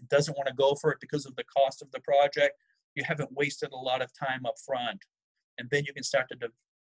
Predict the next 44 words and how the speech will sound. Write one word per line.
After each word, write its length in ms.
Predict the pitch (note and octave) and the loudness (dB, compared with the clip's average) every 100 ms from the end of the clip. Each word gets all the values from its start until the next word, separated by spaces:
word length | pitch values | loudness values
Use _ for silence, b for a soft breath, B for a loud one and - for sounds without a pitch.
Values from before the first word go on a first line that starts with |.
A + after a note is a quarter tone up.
| - | -10
devote 320 | B2 C#3+ C3+ | -4 -2 -2
the 80 | - | -4
time 280 | - C3+ C3 | -4 -4 -4
later 300 | C3 B2 B2 | -6 -6 -4
on 220 | B2 A#2+ | -4 -6
if 80 | A#2 | -2
they 100 | B2 | 2
are 220 | B2+ A#2+ | 2 2
interested 480 | A#2 - G#2+ - G2+ | -4 -8 -14 -12 -12
from 160 | - G#2+ | -12 -12
that 200 | G#2 - | -12 -10
standpoint. 540 | - G2 F#2+ - - _ _ _ _ _ _ _ _ _ _ _ _ | -10 -10 -12 -14 -20 _ _ _ _ _ _ _ _ _ _ _ _
Okay, 200 | A2+ C3 _ _ _ - | -8 -8 _ _ _ -4
so 280 | - D3+ C3 | 4 4 6
what 200 | E3 F#3 | 6 6
are 100 | F3+ | 4
some 220 | F3 D#3 | 2 0
of 80 | D3 | -4
these 200 | C#3+ B2+ | -8 -10
rules 300 | C3+ C3 - | -10 -10 -12
of 100 | A#2+ | -10
thumb? 300 | - A#2+ F2+ _ _ _ _ _ | -6 -6 -6 _ _ _ _ _
Well, 180 | D3+ D3 - | 4 4 4
the 80 | |
first 300 | D#3 G3+ G3+ | -2 0 0
thing 140 | - F3 | 0 -2
is 140 | E3 | -2
whenever 300 | D#3 E3 F3+ | 2 0 0
we 120 | E3+ | -4
look 240 | D#3 E3+ E3 | -4 -2 -2
at 140 | D3 | -2
solar 340 | - E3+ E3 D#3+ | 0 0 0 0
systems, 540 | - C3+ - C3+ C3 | -2 -8 -8 -8 -8
it's 140 | B2+ - | -8 2
always 380 | D3 E3 E3 D#3 | 2 4 0 0
about, 420 | - C#3+ C#3 - _ _ _ - | 4 6 6 0 _ _ _ 0
first 220 | E3 D#3+ | 2 4
off, 140 | C#3 - - | 2 2 2
how 120 | F3 | 6
much 280 | E3 D#3 - | 4 2 0
panel 360 | D#3+ D3+ D3+ | 2 4 2
do 160 | C#3 B2+ | 0 0
I 100 | C3 | 0
need 420 | C3 C#3 C#3 | -2 -12 -14